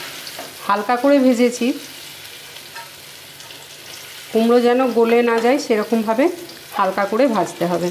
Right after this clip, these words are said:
মিডিয়াম আঁচে ভাজতে সময় লাগলো ছয় থেকে সাত মিনিট, ছয় থেকে সাত মিনিট সময় লাগলো মিডিয়াম আঁচে কুমড়োটা ভাজতে। কড়াইয়ে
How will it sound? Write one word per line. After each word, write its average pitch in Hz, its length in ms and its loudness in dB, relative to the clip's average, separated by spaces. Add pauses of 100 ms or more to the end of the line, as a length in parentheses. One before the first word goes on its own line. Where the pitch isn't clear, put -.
(1500)
মিডিয়াম 262 460 4
আঁচে 247 240 2 (840)
ভাজতে - 280 0 (120)
সময় 226 340 2
লাগলো 240 220 2 (120)
ছয় 226 240 2
থেকে 240 240 2
সাত 190 240 -2
মিনিট, 175 220 -2 (960)
ছয় 220 280 0
থেকে 240 180 0 (680)
সাত 196 200 0 (140)
মিনিট 233 240 2 (320)
সময় 180 320 2
লাগলো 196 200 0 (120)
মিডিয়াম 196 380 -2
আঁচে 262 200 0 (460)
কুমড়োটা 208 380 0 (100)
ভাজতে। 170 320 -4 (1300)
কড়াইয়ে 226 380 2